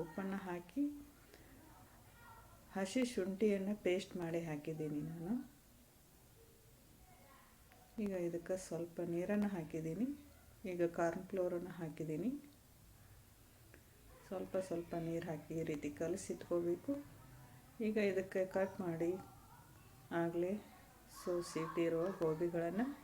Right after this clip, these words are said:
ಇದಕ್ಕೆ ಹಾಕಿದ್ದೀನಿ. ಈ ಹಿಟ್ಟಿಗೆ ಹಾಕಿ ಚೆನ್ನಾಗಿ ಈ ರೀತಿ ಕಲಸಿ, ಎಣ್ಣೆ ಕಾಯಲು ಇಟ್ಟು, ಎಣ್ಣೆ ಕಾಯ್ದ ನಂತರ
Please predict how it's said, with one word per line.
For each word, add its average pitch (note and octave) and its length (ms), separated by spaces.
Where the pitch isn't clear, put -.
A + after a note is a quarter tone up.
ಇದಕ್ಕೆ E3 280
ಹಾಕಿದ್ದೀನಿ. E3+ 640
ಈ F#3 140
ಹಿಟ್ಟಿಗೆ D#3+ 480
ಹಾಕಿ D#3 240
ಚೆನ್ನಾಗಿ D#3+ 400
ಈ D#3+ 80
ರೀತಿ D3 200
ಕಲಸಿ, E3 380
ಎಣ್ಣೆ A3+ 200
ಕಾಯಲು F3+ 460
ಇಟ್ಟು, A#3+ 220
ಎಣ್ಣೆ F3 160
ಕಾಯ್ದ D#3+ 300
ನಂತರ E3 320